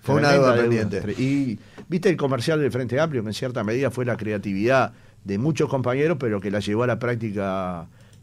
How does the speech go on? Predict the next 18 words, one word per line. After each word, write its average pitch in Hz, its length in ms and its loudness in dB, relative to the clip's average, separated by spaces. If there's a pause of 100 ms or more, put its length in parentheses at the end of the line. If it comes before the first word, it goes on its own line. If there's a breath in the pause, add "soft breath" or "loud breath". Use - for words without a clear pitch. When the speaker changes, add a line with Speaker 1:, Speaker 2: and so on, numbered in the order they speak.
Speaker 2:
el 98 140 -8
flaco 127 260 0
Invernici. 131 640 -2 (160)
Speaker 1:
Sí. 101 340 -2
Speaker 2:
Hay 113 180 2
una 123 200 2
parte 151 300 2
del 101 440 -4
comercial 113 460 -2
que 135 80 0
dice, 147 340 -2
"Aprendimos". 107 640 -2 (1700)
Es 104 120 -4
decir, 117 400 2 (840 soft breath)
dejan 165 460 8
el 120 120 2
mismo 147 280 2
mensaje, 170 720 2